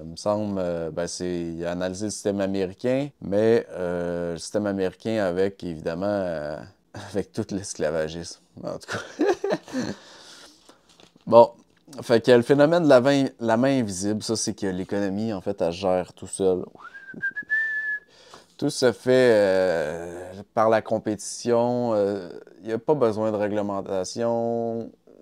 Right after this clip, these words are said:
Ça, tout s'arrange d'une certaine façon très bien. Euh, les, ça se fait, les règles se font d'elles-mêmes, puis, euh, tout s'organise, euh, d'eux-mêmes. Euh, je pense que les pays en voie de développement, ou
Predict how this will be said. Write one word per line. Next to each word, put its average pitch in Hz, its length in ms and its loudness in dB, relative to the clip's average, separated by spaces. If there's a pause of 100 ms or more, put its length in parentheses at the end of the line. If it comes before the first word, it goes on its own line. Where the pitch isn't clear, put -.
(120)
Ça, 104 300 -4 (360)
tout 131 140 -16
s'arrange 113 840 -2 (600)
d'une 101 80 -6
certaine 104 360 0
façon 110 760 0
très 120 260 0
bien. 107 480 -4
Euh, - 340 -14 (180)
les, 107 540 -2
ça 110 160 -2
se - 140 -8
fait, - 340 -6
les 120 180 2
règles 135 240 0
se - 160 -4
font 107 220 -4
d'elles-mêmes, 107 600 0
puis, 120 400 -4 (400)
euh, 92 200 2
tout - 160 -6
s'organise, 107 720 0
euh, 87 440 0 (760)
d'eux-mêmes. 101 260 -2 (2000)
Euh, 104 220 2
je - 80 -6
pense 160 280 2
que 120 440 2
les 107 180 0
pays 123 260 2
en 120 100 -2
voie 113 140 2
de 101 60 -2
développement, 104 680 -2
ou 98 440 -4